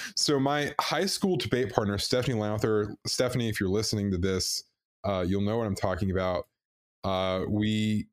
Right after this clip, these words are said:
were at nationals, and it was at N C F L Nationals, Nath-, uh, National Catholic Forensics League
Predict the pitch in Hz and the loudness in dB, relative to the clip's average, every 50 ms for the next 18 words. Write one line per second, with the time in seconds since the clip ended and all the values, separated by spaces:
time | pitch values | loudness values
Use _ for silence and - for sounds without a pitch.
0 | _ _ - 110 107 110 113 110 107 107 107 104 104 101 101 - - _ _ _ | _ _ -4 -2 0 2 2 2 2 2 2 2 2 0 -2 -4 -8 _ _ _
1 | - 107 113 104 - 110 110 104 101 113 131 123 - - 165 165 165 175 175 160 | -4 -2 -2 -2 0 0 0 0 0 -2 -2 -2 -2 -2 0 0 0 -2 -2 -4
2 | - - - _ _ _ _ _ _ _ _ _ _ _ _ _ _ _ _ - | -6 -8 -10 _ _ _ _ _ _ _ _ _ _ _ _ _ _ _ _ -12
3 | - - - - - _ - 110 110 107 107 104 101 98 101 101 101 98 - - | -12 -10 -8 -12 -10 _ -6 -4 -2 -2 0 0 0 0 0 0 0 -2 -2 -2
4 | - 113 113 110 113 113 113 107 - - - 113 104 104 - - 131 151 147 - | -2 -2 0 0 0 0 0 -2 -2 -2 -2 -2 -2 -2 -2 -2 -2 0 0 0
5 | - 170 160 151 147 143 - 139 127 123 120 110 104 101 98 95 - - 101 98 | 0 0 0 0 0 0 0 0 2 2 2 2 0 0 0 -2 -2 -2 -2 -2
6 | 95 90 - 107 104 110 117 110 - - _ _ - 113 104 101 98 101 113 117 | -2 -2 -2 -2 -2 -2 -4 -6 -8 -12 _ _ -6 -4 -2 -2 -2 -2 -2 -2
7 | - - 117 - - 110 104 - - 101 98 - _ _ _ _ _ _ _ _ | -2 -4 -4 -2 -2 -2 0 0 0 -2 -2 -4 _ _ _ _ _ _ _ _
8 | _ _ _ _ - - - 107 101 98 92 95 90 - - - 95 95 92 92 | _ _ _ _ -8 -4 -2 0 0 0 0 -2 -2 -2 -2 -2 -2 0 0 0
9 | 90 87 85 85 | 0 0 -2 -4